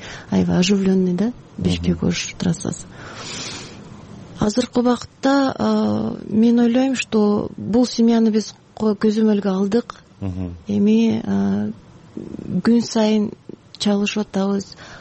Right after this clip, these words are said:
Speaker 1: Айыл өкмөт тарабынан мындай учетка алынды. Э, эми жакшы болуп кетет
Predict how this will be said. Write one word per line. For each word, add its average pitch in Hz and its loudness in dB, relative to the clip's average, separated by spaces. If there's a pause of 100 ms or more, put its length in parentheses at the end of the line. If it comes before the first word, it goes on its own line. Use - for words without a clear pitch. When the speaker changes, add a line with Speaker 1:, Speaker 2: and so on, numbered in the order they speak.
Speaker 1:
Айыл 196 4
өкмөт 214 2
тарабынан 208 2
мындай 196 2
учетка 196 -4
алынды. 208 2 (400)
Э, 190 0 (540)
эми 214 4
жакшы 208 0
болуп 208 0
кетет 208 -2